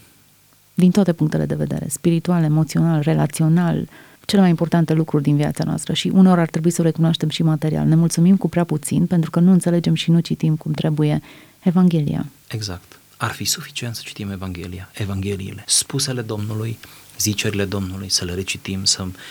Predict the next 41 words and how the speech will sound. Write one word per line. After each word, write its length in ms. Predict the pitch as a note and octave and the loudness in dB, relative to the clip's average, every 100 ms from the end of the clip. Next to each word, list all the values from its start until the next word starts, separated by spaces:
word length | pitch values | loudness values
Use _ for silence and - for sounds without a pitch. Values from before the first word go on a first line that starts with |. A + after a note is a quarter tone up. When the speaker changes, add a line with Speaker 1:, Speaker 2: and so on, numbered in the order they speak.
| - - - | -18 -16 -6
Speaker 2:
le 140 | G2+ | -2
memorăm, 800 | F#2+ G2 G#2+ G#2 F#2 F#2 F#2 F#2 | 0 0 0 0 -2 -4 -4 -2
să 500 | F#2+ - F#2 F2+ F2 | -4 -4 -6 -6 -6
le, 280 | G2 F#2+ F#2+ - - - - | -6 -6 -8 -12 -20 -20 -14
eh, 100 | G2+ F#2+ F2+ | -10 -10 -8
gândim, 680 | G2 F#2+ F#2+ F2 E2+ E2+ - - - | -6 -4 -4 -4 -6 -8 -14 -20 -16
să 140 | - G2+ | -6 -4
le 80 | G2 | -4
trecem 320 | F#2+ F#2 G2 | -4 -6 -8
prin 240 | G2 F#2+ | -8 -6
noi, 320 | F#2 F#2 G2 - _ | -6 -6 -8 -14 _
să 160 | - - | -6 -4
le 80 | F#2+ | -4
punem 280 | G#2 F#2+ F#2+ | -6 -6 -6
la 80 | |
probă 300 | F#2 G#2 F#2 | -8 -8 -8
în 80 | F2+ | -8
realitatea 480 | F2+ F2+ F2+ F#2 F2 | -8 -8 -10 -10 -10
vieții, 380 | E2+ F2 - G2 | -8 -6 -6 -6
nu? 140 | G#2 - - _ - | -8 -10 -20 _ -14
Și 320 | - - A#2 | -10 -8 -4
să 180 | - G#2+ | -4 -4
avem 280 | G2+ C#3+ C#3+ | -6 -8 -8
ochi 220 | A#2 G#2+ | -12 -10
deschiși 380 | G2+ - G2 - | -6 -6 -6 -8
pentru 220 | F#2 F#2 | -10 -6
semeni. 360 | - E2+ E2+ A#2+ | -6 -6 -12 -10
Într-un 200 | B2 A2+ | -8 -8
fel, 260 | G#2 G#2+ G2+ - | -6 -8 -8 -8
tot 180 | - C#3+ | -4 -2
ceea 120 | C#3+ | -2
ce 100 | G#2+ | -8
am 80 | G2 | -10
citit 260 | F#2 G#2+ G#2 - | -10 -12 -12 -12
astăzi 420 | G2+ - E2 E2 | -8 -6 -6 -8
aici 280 | F2 F#2 - - - - - - | -8 -10 -12 -16 -20 -20 -20 -12
este 360 | - G2 - F#2+ | -8 -6 -4 -6
o 60 | |
chemare 680 | - - F#2 F#2 G#2 G#2 F2+ G#2+ | -8 -8 -6 -6 -6 -6 -8 -10
de 120 | |
a 80 | F#2+ | -10